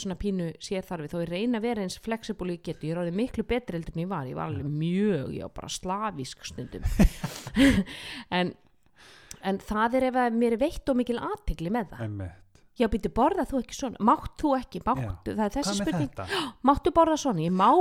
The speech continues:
Speaker 1: borða allan fjandann. Ég fekk
Speaker 2: Einmitt.
Speaker 1: ekki bréf frá Hagstofunni sem sagði, "Þú borð-, mátt ekki borða svona," skilurðu.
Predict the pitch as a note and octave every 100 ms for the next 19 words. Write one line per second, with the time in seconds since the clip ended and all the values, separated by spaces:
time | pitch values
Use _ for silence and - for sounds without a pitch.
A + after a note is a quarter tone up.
0 | F4+ B3 D4 G3+ D3 - F3 G#3+ A3 C3+
1 | D3 B2+ F#2+ - G3 A#3 A3 F#3 B3 -
2 | - D#3+ D#3 E3 G3 F3 E3 F#3+ G3+ G3+
3 | F#3+ G3+ C#3+ E3+ F3 E3 D#3+ A#3 C#3 C#3
4 | - D#3+ D3